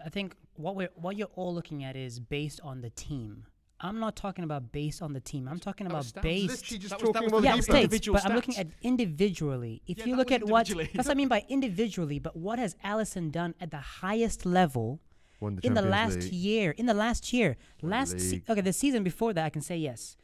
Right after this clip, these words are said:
Speaker 2: Yeah, but sometimes it doesn't
Speaker 1: Alisson hasn't done that. He hasn't even pla-, he didn't even play in the Carabao Cup. Yet we're still saying he's better than Mendy.
Speaker 2: Sometimes you
Speaker 1: Mendy
Speaker 2: don't
Speaker 1: has played more finals this year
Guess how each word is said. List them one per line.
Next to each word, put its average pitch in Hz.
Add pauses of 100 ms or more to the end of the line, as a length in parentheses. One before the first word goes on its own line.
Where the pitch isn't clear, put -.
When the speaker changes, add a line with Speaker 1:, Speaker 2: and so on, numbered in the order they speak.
Speaker 2:
Yeah, 165
but -
sometimes 190
it 208
doesn't 247
Speaker 1:
Alisson -
hasn't 190
done 151
that. 131
He 160
hasn't 269
even 220
pla-, -
he 202
didn't 285
even 220
play 233
in 269
the 214
Carabao 139
Cup. - (480)
Yet 208
we're 220
still 220
saying 202
he's 139
better 147
than 139
Mendy. 165
Speaker 2:
Sometimes 202
you 180
Speaker 1:
Mendy 269
Speaker 2:
don't 285
Speaker 1:
has 226
played 233
more 196
finals 185
this 170
year 135